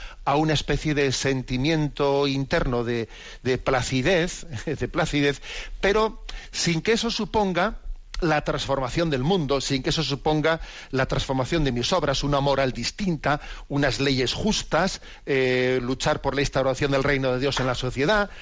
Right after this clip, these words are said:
No, es como, es, bueno, lo que tantas veces suelo señalar yo, ¿no? Esto tiene un puntito de nueva era,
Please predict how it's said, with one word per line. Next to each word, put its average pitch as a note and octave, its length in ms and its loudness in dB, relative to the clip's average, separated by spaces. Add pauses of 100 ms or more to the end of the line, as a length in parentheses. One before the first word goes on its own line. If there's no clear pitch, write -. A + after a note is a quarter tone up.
(120)
No, C#3+ 320 0
es D3+ 180 0
como, C#3 480 2 (540)
es, - 220 -4
bueno, A2+ 280 -2
lo A#2 100 -6
que - 100 -2
tantas C3+ 300 0
veces B2 220 -2
suelo C3 200 0
señalar A#2 400 0
yo, D#3+ 160 2
¿no? C3 80 2
Esto B2+ 200 -2
tiene C#3+ 160 0
un C#3+ 120 2
puntito C#3 520 0
de C3 140 2
nueva C3+ 340 4
era, D#3 300 2